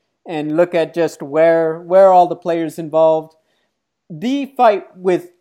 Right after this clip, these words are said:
uh, Khabib and Tony is hands down the biggest fight on the calendar. Bigger than, you know, if you, I'll say it, even if you made Conor versus Jorge, I think that the hype for Khabib and Tony is bigger.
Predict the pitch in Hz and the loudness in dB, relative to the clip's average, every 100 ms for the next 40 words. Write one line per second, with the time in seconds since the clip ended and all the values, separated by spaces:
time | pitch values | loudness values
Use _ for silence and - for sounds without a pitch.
0 | - 190 170 156 147 175 185 190 175 175 | -4 2 4 4 0 -6 -6 -6 -8 -4
1 | 185 175 160 147 196 208 180 175 - - | -4 -2 -6 -8 -12 -8 -4 -4 -6 -18
2 | _ 185 196 185 - 175 165 156 165 160 | _ -10 -8 -8 -2 -2 0 -4 -8 -8
3 | 165 156 - 160 151 143 147 151 139 139 | -10 -10 -6 -2 -2 -4 -8 -4 -2 -2
4 | 139 139 135 131 _ _ _ 135 170 175 | -6 -8 -10 -12 _ _ _ -8 -6 -4
5 | 180 170 165 156 156 156 165 170 156 143 | -4 -4 -4 -4 -6 -8 -10 -8 -4 -4
6 | 131 123 _ _ _ - 170 135 147 135 | -4 -8 _ _ _ -16 -14 -10 -10 -10
7 | - 233 220 220 220 220 180 151 127 _ | -16 -8 -6 -2 -2 -2 -4 -2 -6 _
8 | 233 262 240 226 208 208 202 185 175 180 | -10 -8 -8 -8 -8 -8 -6 -6 -6 -8
9 | 180 170 160 160 160 143 160 143 135 120 | -8 -8 -8 -10 -12 -10 -4 -2 -2 -6
10 | - _ _ 170 165 196 185 175 175 170 | -10 _ _ -6 -4 -4 -8 -4 -6 -2
11 | 160 156 147 - - 175 175 - - 165 | 0 0 -2 -8 -4 -2 -2 -6 -6 -6
12 | 147 160 156 165 151 139 170 160 156 151 | -4 -6 -4 -4 -6 -10 -10 -8 -8 -10
13 | - 160 135 135 156 143 127 | -10 -12 -12 -8 -6 -6 -8